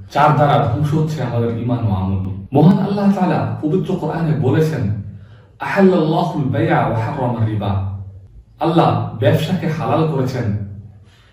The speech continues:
এবং সুদকে করেছেন হারাম। পবিত্র কোরআনে সূরা বাকারায় আল্লাহ তাআলা আরো বলেছেন, "ইয়া আইয়ুহাল্লাযীনা আমানু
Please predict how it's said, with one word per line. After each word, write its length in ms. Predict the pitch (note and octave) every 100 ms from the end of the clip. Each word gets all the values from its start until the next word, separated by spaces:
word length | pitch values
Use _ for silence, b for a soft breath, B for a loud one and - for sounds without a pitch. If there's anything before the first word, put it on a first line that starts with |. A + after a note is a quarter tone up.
| b
এবং 220 | C3+ D#3 D3+
সুদকে 380 | - F3 E3
করেছেন 340 | - C3+ A2+ -
হারাম। 580 | A2+ A2+ B2 G#2 G2 - - - - - b b b
পবিত্র 380 | - G3 A#3 A#3
কোরআনে 420 | A#3+ A#3 G3 E3
সূরা 280 | D3+ - D#3+
বাকারায় 500 | C3 B2 - F#3 -
আল্লাহ 320 | - D#3 E3 -
তাআলা 140 | -
আরো 340 | - - G#3
বলেছেন, 360 | F3+ C3 A2+ A2 - _ -
"ইয়া 320 | E3 G#3 F#3+
আইয়ুহাল্লাযীনা 920 | - - G3 F#3+ E3 D3+ D#3 D#3 D#3
আমানু 720 | - F3 F3 C#3 B2+ A2+ G#2+